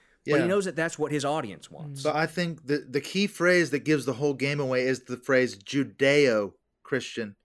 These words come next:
Speaker 1: Yeah.
Speaker 2: And the reason he p-, inserts the word Judeo is the same reason, I mean, David Barton will say Judeo-Christian, America was founded on Judeo-Christian principles.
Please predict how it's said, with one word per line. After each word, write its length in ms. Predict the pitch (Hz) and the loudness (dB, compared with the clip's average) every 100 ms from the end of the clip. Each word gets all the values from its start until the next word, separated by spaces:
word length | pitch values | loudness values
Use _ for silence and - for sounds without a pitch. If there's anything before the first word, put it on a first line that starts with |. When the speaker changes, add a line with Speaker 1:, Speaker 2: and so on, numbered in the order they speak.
| _ - | _ -18
Speaker 1:
Yeah. 160 | 104 98 | -14 -6
Speaker 2:
And 160 | 139 135 | -2 0
the 80 | 135 | 4
reason 460 | 156 202 160 143 | 4 4 2 -4
he 160 | 143 151 | -6 -6
p-, 200 | - 165 | -4 -2
inserts 400 | 160 - 165 - | -2 2 0 0
the 80 | 143 | -4
word 320 | 131 143 113 | 0 0 0
Judeo 800 | - 139 113 156 185 135 95 117 _ _ | -2 -2 2 4 4 2 -2 -8 _ _
is 120 | 135 | -6
the 80 | 131 | -4
same 260 | - 156 147 | 4 4 6
reason, 320 | 151 143 135 | 4 4 0
I 40 | 131 | -2
mean, 140 | 131 | 0
David 340 | 147 165 143 117 | 4 6 4 2
Barton 320 | 147 156 123 | 2 2 0
will 220 | 127 127 | -2 0
say 280 | - 151 135 | 2 4 2
Judeo-Christian, 1120 | - 131 131 127 127 120 - 135 - 127 117 _ _ - | 0 -2 2 4 4 2 0 -6 -6 -8 -10 _ _ -4
America 320 | 131 135 135 | 0 2 0
was 120 | 127 | -4
founded 300 | - 131 127 | 0 0 0
on 140 | 127 117 | -4 -6
Judeo-Christian 800 | 117 127 127 123 135 127 127 | 0 2 2 0 -4 -8 -10
principles. 540 | 113 131 127 123 120 | -8 -8 -8 -6 -6